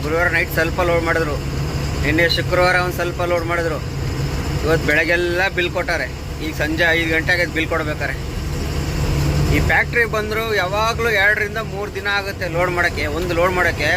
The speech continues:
ಒಂದು ಮೂರು, ಒಂದೊಂದ್ಸಲಿ ನಾಲ್ಕು ದಿನ, ಐದು ದಿನನೂ ಆಗುತ್ತೆ. ಇವತ್ತು ಹೆಂಗೋ ಮೂರನೇ ದಿನಕ್ಕೆ ಆಚೆ ಬರ್ತಾಯಿದ್ದೀನಿ. ನಮ್ಮ ಯಜಮಾನ್ರಿಗೆ ಹೇಳಿದ್ರೆ ಕೇಳಲ್ಲ, "ಈ ಲೋಡ್ ಬೇಡ, ಬೇರೆ ಲೋಡ್ ಹೋಗ್ತೀನಿ." ಸಕ್ಕರೆ ಹೋಗಿದ್ರೆ ಇಷ್ಟೊತ್ತಿಗೆ ಬೆಂಗಳೂರಾಗ ಖಾಲಿ ಮಾಡಿ ಲೋಡ್ ಮಾಡಿರ್ಬೋದಿತ್ತು.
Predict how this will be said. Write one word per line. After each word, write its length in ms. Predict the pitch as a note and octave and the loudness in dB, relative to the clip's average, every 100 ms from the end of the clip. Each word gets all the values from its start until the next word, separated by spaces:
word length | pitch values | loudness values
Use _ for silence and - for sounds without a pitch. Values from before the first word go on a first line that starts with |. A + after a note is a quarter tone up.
| F3 - D3+ | -2 -4 -2
ಒಂದು 280 | E3+ F3+ E3 | -2 -2 -2
ಮೂರು, 160 | F3 F#3+ | -2 0
ಒಂದೊಂದ್ಸಲಿ 460 | F#3 F#3 F#3 G3 | 0 0 2 2
ನಾಲ್ಕು 420 | A3 F3+ G#3 A3 G#3 | 2 2 2 0 -2
ದಿನ, 80 | A3 | -2
ಐದು 260 | F#3+ A#3 G3+ | -2 -2 -4
ದಿನನೂ 240 | A3 A3+ | -2 0
ಆಗುತ್ತೆ. 280 | G3+ F#3+ - C3+ - - - - - - - - - - | -2 -4 -6 -8 -6 -6 -6 -6 -6 -6 -6 -6 -4 0
ಇವತ್ತು 220 | D#3+ F3 | 2 4
ಹೆಂಗೋ 200 | F#3 G3+ | 4 2
ಮೂರನೇ 360 | G3 F#3+ G#3+ G#3 | 2 2 2 0
ದಿನಕ್ಕೆ 280 | F3 G3+ F#3 | 0 -2 0
ಆಚೆ 180 | F3 F#3 | -2 -2
ಬರ್ತಾಯಿದ್ದೀನಿ. 520 | F3 F3 F3 E3+ D#3+ - - - - - - - - - - - - C3+ C3 - C3 A#2 A#2 A#2 G#2+ - - D3 | -2 -2 -2 -2 -4 -6 -6 -6 -4 -4 -4 -2 -2 -2 -2 -2 0 2 2 2 2 2 2 2 2 2 2 2
ನಮ್ಮ 160 | E3 | 4
ಯಜಮಾನ್ರಿಗೆ 520 | E3+ D#3 F#3+ F#3+ E3+ | 2 2 0 2 2
ಹೇಳಿದ್ರೆ 320 | E3+ F#3 F3 F3+ | 2 2 0 -2
ಕೇಳಲ್ಲ, 440 | E3 D#3+ E3+ D#3+ | -2 -2 0 0
"ಈ 100 | D3+ | -2
ಲೋಡ್ 200 | C#3+ D#3+ | -2 -4
ಬೇಡ, 280 | D3+ D3 D#3 D3 C#3 C#3 | -2 0 0 0 0 0
ಬೇರೆ 160 | D#3 | 0
ಲೋಡ್ 180 | D#3 D3 | 2 0
ಹೋಗ್ತೀನಿ." 400 | D3 - - C#3 | -2 -2 -2 -2
ಸಕ್ಕರೆ 320 | C#3+ D3+ F#3+ | -2 0 2
ಹೋಗಿದ್ರೆ 360 | F#3 F3 F3+ F3 | 2 2 2 0
ಇಷ್ಟೊತ್ತಿಗೆ 320 | F#3+ E3+ D#3 | 0 0 0
ಬೆಂಗಳೂರಾಗ 380 | D3+ E3 F3 F3 | 0 2 2 2
ಖಾಲಿ 220 | D#3+ D#3+ | 0 0
ಮಾಡಿ 180 | E3+ E3+ | 0 2
ಲೋಡ್ 180 | D#3+ D#3+ | 2 2
ಮಾಡಿರ್ಬೋದಿತ್ತು. 600 | D#3+ D#3 D3+ D3 C#3+ C3+ | 2 2 0 0 0 -2